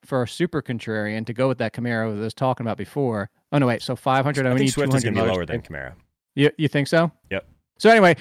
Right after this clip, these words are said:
Speaker 1: well, that's what I was gonna bring up as a play, as a potential play, is pivoting from Swift to Kamara, but then I would have to save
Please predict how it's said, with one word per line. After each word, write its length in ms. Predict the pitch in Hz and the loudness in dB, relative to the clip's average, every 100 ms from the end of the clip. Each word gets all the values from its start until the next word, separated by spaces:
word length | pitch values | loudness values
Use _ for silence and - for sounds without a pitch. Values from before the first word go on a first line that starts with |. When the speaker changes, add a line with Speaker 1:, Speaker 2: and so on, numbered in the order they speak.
| - - | -4 2
Speaker 1:
well, 160 | 196 190 - | 4 4 0
that's 300 | 190 202 208 | 0 0 2
what 80 | 190 | 0
I 20 | |
was 80 | 151 | 2
gonna 140 | 165 | 0
bring 180 | 143 156 | 0 0
up 100 | 147 | 0
as 100 | 143 | -4
a 60 | 123 | -8
play, 300 | - 151 117 | -4 -4 -4
as 80 | 110 | -8
a 40 | |
potential 360 | 120 143 131 120 | -8 -6 -6 -6
play, 260 | - 131 113 | -8 -6 -6
is 80 | |
pivoting 420 | 113 147 127 117 113 | -6 -6 -4 -6 -6
from 140 | 120 | -8
Swift 340 | 113 - 127 - | -8 -6 -6 -6
to 80 | 131 | -8
Kamara, 360 | 123 123 120 | -6 -4 -4
but 100 | 113 | -4
then 120 | 120 120 | -4 -4
I 60 | |
would 140 | 120 117 | -2 -4
have 200 | 120 120 | -8 -10
to 80 | 113 | -12
save 720 | - 127 117 110 107 107 - | -8 -6 -4 -4 -8 -12 -20